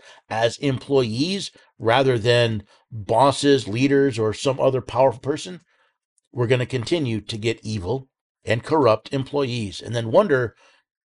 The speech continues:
why the United States goes out of business. Now, I hope you come back and join me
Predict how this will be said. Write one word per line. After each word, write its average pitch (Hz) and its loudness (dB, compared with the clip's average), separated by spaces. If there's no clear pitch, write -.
why 131 -4
the 127 -4
United 131 -2
States 131 -2
goes 110 -2
out 101 -2
of 80 -12
business. - -10
Now, 135 -4
I 120 0
hope 170 4
you 156 -4
come 147 -2
back 127 2
and 123 -4
join 113 0
me 104 -4